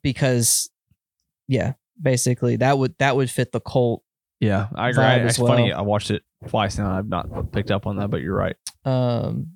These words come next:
Speaker 1: so, uh, Mandy, though, like, it, it just does a really good job of having us invested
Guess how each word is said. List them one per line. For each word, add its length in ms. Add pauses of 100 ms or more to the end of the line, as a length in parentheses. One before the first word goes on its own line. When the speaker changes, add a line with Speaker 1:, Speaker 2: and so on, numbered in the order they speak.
Speaker 1:
so, 440 (1120)
uh, 260
Mandy, 460
though, 420 (1160)
like, 200
it, 200
it 80
just 180
does 140
a 80
really 240
good 140
job 320
of 200 (880)
having 360
us 120
invested 680